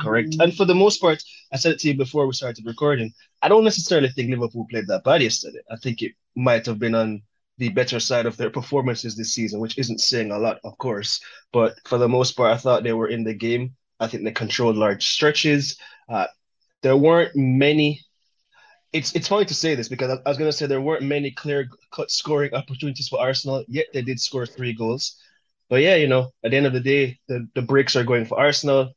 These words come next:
They're not going for Liverpool. And this Arsenal team, that they seem to have a bit of mentality and character about them.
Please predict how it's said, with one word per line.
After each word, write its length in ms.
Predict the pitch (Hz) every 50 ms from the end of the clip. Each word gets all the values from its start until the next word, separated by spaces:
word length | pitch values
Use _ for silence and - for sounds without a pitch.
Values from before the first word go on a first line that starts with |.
| _ _ -
They're 100 | 113 113
not 180 | 123 123 -
going 180 | 117 127 120 117
for 120 | 117 120
Liverpool. 560 | 117 123 120 120 120 107 - 123 123 123 123 117 _ _ _ _ _ _ _ -
And 380 | 113 110 110 107 104 101 - - _ _ -
this 420 | 139 135 131 - - - - - -
Arsenal 340 | 135 139 135 127 - 135 120
team, 200 | 120 - 120 113
that 180 | 117 110 -
they 80 | - 117
seem 260 | 110 - 147 151 147
to 100 | 139 -
have 100 | 131 123
a 60 | 123
bit 200 | 117 123 127 120
of 240 | 123 117 113 110 101
mentality 580 | 107 123 120 113 117 127 123 123 120 - - 123
and 140 | 117 113 117
character 380 | 123 117 113 - - - 123
about 260 | 120 113 117 120 120
them. 220 | 120 123 123 135